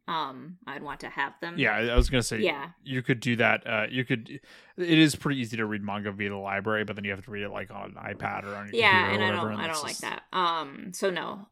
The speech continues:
Speaker 2: Pro tip for every-, everybody though: if, if you are interested in reading manga, this is how I read all of Berserk for zero dollars.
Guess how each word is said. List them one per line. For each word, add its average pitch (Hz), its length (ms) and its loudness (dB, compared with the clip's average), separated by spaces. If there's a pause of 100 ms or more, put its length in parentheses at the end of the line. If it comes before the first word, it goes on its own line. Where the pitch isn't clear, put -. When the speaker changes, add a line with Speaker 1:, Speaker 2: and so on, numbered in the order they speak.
Speaker 2:
Pro 180 220 10
tip 185 320 4
for 170 80 8
every-, 143 440 6
everybody 117 420 4
though: 95 340 -2
if, 113 240 -2
if 120 260 0
you 151 360 10
are 165 140 10
interested 175 380 2
in 196 140 4
reading 185 260 4
manga, 120 460 -4 (1200)
this 135 140 -4
is 151 140 2
how 185 120 12
I 190 60 12
read 160 180 10
all 135 280 8
of 135 80 0
Berserk 120 400 4
for 110 160 2
zero 101 300 -2
dollars. 98 560 -14